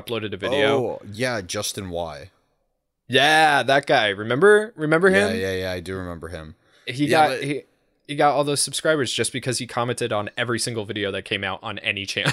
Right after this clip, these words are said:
Speaker 1: <laughs>
Speaker 2: Yeah, but that, that's a little bit different, you know?
Speaker 1: Yeah.
Speaker 2: Like, we don't comment everywhere. I did, I commented on a, uh,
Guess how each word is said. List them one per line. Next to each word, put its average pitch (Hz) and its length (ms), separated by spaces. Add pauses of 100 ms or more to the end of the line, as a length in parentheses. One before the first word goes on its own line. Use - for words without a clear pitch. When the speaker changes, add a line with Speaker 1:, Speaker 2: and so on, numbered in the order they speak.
Speaker 1:
<laughs> - 320 (320)
Speaker 2:
Yeah, 156 520
but 110 120
that, 127 160
that's 131 180
a 131 60
little 107 160
bit 90 160
different, 87 380
you 92 120
know? 90 300 (500)
Speaker 1:
Yeah. 104 240
Speaker 2:
Like, - 260
we 123 140
don't 120 140
comment 98 280
everywhere. 82 380
I 101 80
did, 110 220
I 110 160
commented 107 500
on 87 260
a, 82 300
uh, 78 240